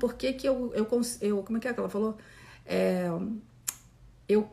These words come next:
eu estou namorando alguém exatamente igual ao meu pai, isso é um martírio." Então, quer dizer, já começa por aí, né? A gente tem que trazer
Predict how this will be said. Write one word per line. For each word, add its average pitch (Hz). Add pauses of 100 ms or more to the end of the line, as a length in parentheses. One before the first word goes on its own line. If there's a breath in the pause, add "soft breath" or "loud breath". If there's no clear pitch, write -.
eu 202
estou 247
namorando 262
alguém 247
exatamente 262
igual 247
ao 254
meu 254
pai, 202
isso 208
é 226
um 226
martírio." 208 (180)
Então, 240
quer 240
dizer, 180
já -
começa 269
por 269
aí, 226
né? 190
A 180
gente 208
tem 254
que 254
trazer 214